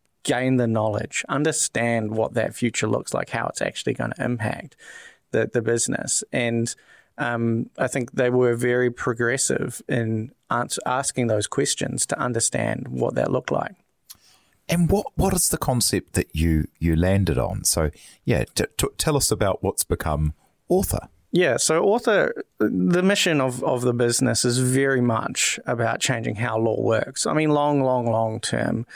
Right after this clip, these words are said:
Speaker 1: we, we're thinking about changing how work works. Um, and 'cause ultimately that's the end goal of, of A I, really. Um, but in law, it, it's very much changing how l-, law works. And, and I think there are, there are different levels,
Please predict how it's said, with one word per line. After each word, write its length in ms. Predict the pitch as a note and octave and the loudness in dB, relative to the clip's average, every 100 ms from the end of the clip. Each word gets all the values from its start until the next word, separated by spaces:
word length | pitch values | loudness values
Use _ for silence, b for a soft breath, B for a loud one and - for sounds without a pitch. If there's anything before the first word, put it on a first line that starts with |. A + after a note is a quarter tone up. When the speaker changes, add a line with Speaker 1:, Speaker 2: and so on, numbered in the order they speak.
| B B B | B B B
Speaker 1:
we, 320 | C3+ C3+ B2 | 2 4 4
we're 220 | B2+ C3+ | 4 2
thinking 340 | B2+ C3 A#2+ A#2 | 2 -2 0 0
about 220 | A2 A2+ | 2 0
changing 340 | - A#2 A2+ | -2 -2 -4
how 220 | G#2+ A#2+ G#2 | -2 -2 -2
work 400 | A2 C#3 - - | 2 2 2 -2
works. 500 | A2+ - - - - B B B B - | -2 -2 -6 -8 -8 B B B B -6
Um, 280 | A#2 A#2+ A2+ | -4 -2 -2
and 160 | C3+ | -4
'cause 200 | - D#3+ | -2 0
ultimately 480 | C#3 C3+ C3 A#2 - | 0 2 0 0 0
that's 340 | A2+ A#2 - - | 2 0 0 -2
the 220 | A#2 G#2+ | 0 0
end 140 | G#2 | 0
goal 380 | A#2+ A#2 G#2+ G#2 | 0 2 2 0
of, 240 | - A#2+ - | -2 -4 -4
of 260 | G#2 - _ | -6 -6 _
A 160 | A#2 G#2 | -2 0
I, 240 | A#2 A2 | 0 -2
really. 420 | - B2+ - - C3+ B B B B - | 0 0 0 -6 -12 B B B B -6
Um, 180 | B2+ | -4
but 160 | C3 C#3 | -2 2
in 140 | D#3+ | 4
law, 240 | E3 F3+ D#3 | 4 4 2
it, 160 | B2+ - | 0 -2
it's 200 | C#3+ C3+ | -2 2
very 260 | C#3+ D3 | 2 2
much 320 | B2+ A#2+ - | 2 0 -4
changing 320 | - A#2+ A#2 A2 | -4 -2 -2 0
how 240 | A#2 A2 | -2 -2
l-, 140 | C3+ C3 | -2 0
law 220 | B2+ B2+ | 2 2
works. 360 | B2 B2+ - - | 2 2 0 0
And, 200 | B2+ - | 0 0
and 180 | C3 | -2
I 40 | B2+ | -2
think 240 | - C3+ | -2 -2
there 160 | C3 B2 | 0 0
are, 60 | |
there 220 | B2 C#3 B2+ | 0 0 0
are 40 | |
different 360 | B2+ D#3 C#3+ B2+ | 0 -4 -2 2
levels, 500 | B2+ B2 A2+ - | 2 2 -2 -4